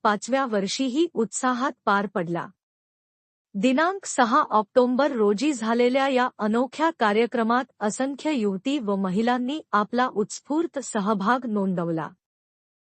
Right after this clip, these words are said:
संस्कृती टिकून राहावी आणि महिला व मुलींचे संघटन वाढावे या एकमेव उद्देशाने मंडळाने हा नाविन्यपूर्ण उपक्रम चालू ठेवला आहे.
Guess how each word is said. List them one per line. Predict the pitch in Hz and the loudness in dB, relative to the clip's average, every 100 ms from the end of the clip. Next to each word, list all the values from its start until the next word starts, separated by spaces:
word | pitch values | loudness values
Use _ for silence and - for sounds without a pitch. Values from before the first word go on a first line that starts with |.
| _ _ _ | _ _ _
संस्कृती | - 285 330 - 392 403 392 403 | 0 0 0 -2 0 2 4 2
टिकून | 320 - 311 330 | 0 0 -2 -2
राहावी | 240 208 196 247 247 311 - | 0 0 2 0 2 -2 0
आणि | 214 226 285 | 0 0 0
महिला | 214 190 240 269 247 | 0 2 2 0 0
व | 254 | -2
मुलींचे | 220 220 240 247 262 254 | 0 0 0 0 0 -2
संघटन | - 208 190 202 262 254 | 0 -2 0 0 -2 -2
वाढावे | 202 180 175 202 214 262 | 0 0 0 -2 0 0
या | 226 208 208 | -2 -4 -2
एकमेव | 214 214 240 247 339 339 | -2 0 0 -2 -2 -2
उद्देशाने | 208 185 220 233 262 247 277 | -2 2 2 2 0 0 -2
मंडळाने | 254 196 185 208 208 226 262 | 0 0 0 0 0 -2 -4
हा | - 240 | -2 -2
नाविन्यपूर्ण | 247 196 220 254 277 - 254 302 339 | 0 -2 -2 -2 -4 -2 -2 -2 -4
उपक्रम | 214 208 247 - 339 330 | -4 0 -2 0 -4 -4
चालू | - 202 226 254 | 0 0 0 -2
ठेवला | 220 196 180 | -2 -2 0
आहे. | 175 160 165 | 0 -2 -6